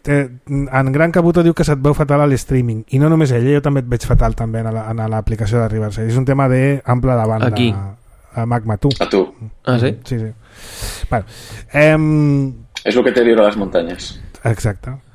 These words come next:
Speaker 2: Sí, vam començar molt bé amb la fibra, però ara la que tothom té fibra ja es nota, eh, que està col·lapsat, això.
Speaker 1: Perquè has de dividir el, amb el nombre de gent que s'hi connecta, xato.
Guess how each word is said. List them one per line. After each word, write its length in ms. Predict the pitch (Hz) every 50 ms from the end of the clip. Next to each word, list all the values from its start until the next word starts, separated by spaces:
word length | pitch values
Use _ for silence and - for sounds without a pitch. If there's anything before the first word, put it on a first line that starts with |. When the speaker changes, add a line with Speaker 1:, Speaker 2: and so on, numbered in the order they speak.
| _ _ - -
Speaker 2:
Sí, 260 | - - - 117 117
vam 180 | 120 139 147
començar 360 | 143 175 170 175 165 - 185 170
molt 180 | 156 143 139 139
bé 60 | 151
amb 100 | 165 165
la 100 | 156 127
fibra, 400 | 123 - 151 160 170 185 185 180 180
però 760 | - 143 127 123 120 120 117 113 113 113 110 110 110 110 110
ara 360 | 117 120 127 127 127 127 120
la 100 | 113 117
que 100 | 113 113
tothom 300 | 113 117 113 117 127 127
té 120 | 123 123 113
fibra 340 | - - 131 135 123 113 113
ja 240 | 117 123 127 127 127
es 80 | 117 117
nota, 380 | 120 117 110 117 113 110 113 131
eh, 60 | -
que 100 | - 117
està 280 | 113 113 - - 113 104
col·lapsat, 500 | - - 110 107 107 - - 120 - -
això. 180 | 120 123 - - - - - - - - _ _ _ _ - _ _ _ _ _ _ _ _ - _ -
Speaker 1:
Perquè 180 | 123 117 113 117
has 60 | 113
de 80 | 120
dividir 300 | 117 117 113 113 113 117 120
el, 160 | 120 117 113
amb 220 | 113 110 113 113
el 120 | 113 107 110
nombre 220 | 110 110 113 113
de 120 | 113 110 104
gent 160 | 104 104 101
que 80 | 113
s'hi 120 | 107 107 101
connecta, 400 | - 104 101 95 _ _ - 98
xato. 320 | - - - 95 - 92